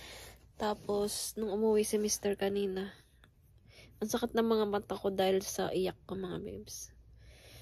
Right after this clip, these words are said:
Nung umuwi si Mister, punta kami ng clinic. So, kasi dito masakit, o, dito. Hanggang sa ulo.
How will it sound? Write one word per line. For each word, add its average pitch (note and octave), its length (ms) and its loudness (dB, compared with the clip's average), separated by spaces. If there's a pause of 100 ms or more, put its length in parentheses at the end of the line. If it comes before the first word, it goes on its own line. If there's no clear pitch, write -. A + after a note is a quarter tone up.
(440)
Nung A3 320 0
umuwi A3 400 6
si A3 160 2
Mister, G3 640 0 (1500)
punta A#3 240 0
kami A3 240 0
ng G#3 160 -2
clinic. G#3 480 0 (1040)
So, - 180 0
kasi A#3 380 2
dito A3 260 2
masakit, G#3+ 540 -4
o, D#3+ 80 -4
dito. F#3 500 -6 (400)
Hanggang G#3 380 -4
sa - 160 -2
ulo. F#3 400 -2